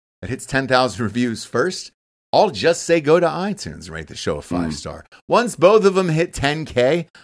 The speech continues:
Speaker 1: I'm all done asking,
Speaker 2: I
Speaker 1: all right?
Speaker 2: will, I will still not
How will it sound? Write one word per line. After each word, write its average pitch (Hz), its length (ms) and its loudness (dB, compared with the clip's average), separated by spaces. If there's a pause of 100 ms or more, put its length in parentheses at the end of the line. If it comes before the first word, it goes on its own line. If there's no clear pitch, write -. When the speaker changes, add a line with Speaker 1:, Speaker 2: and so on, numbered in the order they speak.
(160)
Speaker 1:
I'm 190 180 0
all 190 160 0
done 143 340 0
asking, 123 540 -2 (100)
Speaker 2:
I 139 120 6
Speaker 1:
all 143 60 6
right? 147 60 6 (100)
Speaker 2:
will, 127 420 6
I 120 140 4
will 131 160 6
still 113 420 4
not 92 560 0